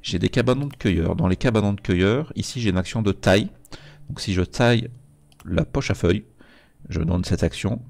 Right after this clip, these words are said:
et j'obtiendrai donc des légumes. Alors que dans l'autre cabanon, j'ai une action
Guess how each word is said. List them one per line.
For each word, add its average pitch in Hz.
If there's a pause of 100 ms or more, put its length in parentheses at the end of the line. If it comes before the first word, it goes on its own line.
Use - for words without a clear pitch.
et 85
j'obtiendrai 80
donc 92 (460)
des 185
légumes. 170 (760)
Alors 82
que 98
dans 82
l'autre 107
cabanon, 92 (540)
j'ai 87
une 87
action 95